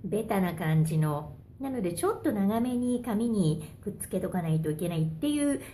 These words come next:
あの、まあ、めんどくさいといえばめんどくさいんですけれども、まあ、慣れればね、そんなに。はい。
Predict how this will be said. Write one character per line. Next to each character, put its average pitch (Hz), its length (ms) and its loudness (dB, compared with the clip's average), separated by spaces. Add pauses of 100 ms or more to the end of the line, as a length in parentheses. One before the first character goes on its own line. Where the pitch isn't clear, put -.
(120)
あ 175 120 -4
の、 165 140 0
ま 160 120 2
あ、 - 20 4
め 202 140 4
ん 294 60 2
ど 330 100 2
く 330 60 -4
さ 370 120 2
い 320 100 2
と 302 120 4
い 294 60 4
え 311 40 4
ば 302 120 2
め 202 120 2
ん 180 40 2
ど - 80 0
く - 80 -6
さ 185 100 -4
い 190 40 2
ん 190 80 4
で 160 80 2
す 160 120 -4
け 147 100 -4
れ 143 100 -4
ど 143 120 -6
も、 170 80 -2
ま 302 60 -2
あ、 392 160 -2
慣 - 20 -4
れ 523 100 -6
れ 571 100 2
ば 196 80 0
ね、 143 140 -2
そ 180 160 -2
ん 160 100 2
な 160 120 6
に。 147 280 0 (1800)
は 330 100 -2
い。 370 100 -6